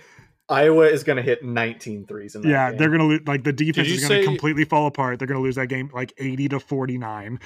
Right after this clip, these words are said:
Speaker 2: <laughs>
Speaker 3: Is, did you say, are they in Ann Arbor, or is Michigan coming to
Speaker 2: No, they're in,
Speaker 3: Northwestern?
Speaker 2: they're in Ann Arbor. They get Rutgers at home,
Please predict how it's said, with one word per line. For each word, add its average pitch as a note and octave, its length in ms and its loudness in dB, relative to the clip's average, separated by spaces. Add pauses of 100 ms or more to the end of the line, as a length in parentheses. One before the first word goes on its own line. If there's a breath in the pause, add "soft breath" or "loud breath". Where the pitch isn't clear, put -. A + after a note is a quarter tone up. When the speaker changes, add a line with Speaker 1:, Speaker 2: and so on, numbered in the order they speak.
(260 loud breath)
Speaker 2:
<laughs> - 320 -6
Speaker 3:
Is, B2+ 300 -2
did B2+ 320 -6
you D#3+ 80 0
say, F3+ 260 0
are C3+ 140 4
they C3+ 160 4
in B2+ 240 -2
Ann A#2+ 180 -4
Arbor, G#2 480 0
or G2 60 0
is F#2+ 160 -4
Michigan G#2 400 -8
coming F#2 340 -8
to E2+ 680 -8 (100)
Speaker 2:
No, F2 140 -8
they're - 0 -
in, C#3 40 -2
Speaker 3:
Northwestern? F3+ 600 2
Speaker 2:
they're D#3+ 240 2
in F3+ 160 0
Ann E3 160 -2
Arbor. D3+ 260 0
They C3+ 120 0
get D#3+ 160 0
Rutgers D#3 440 -2
at C#3 80 -4
home, B2+ 220 -4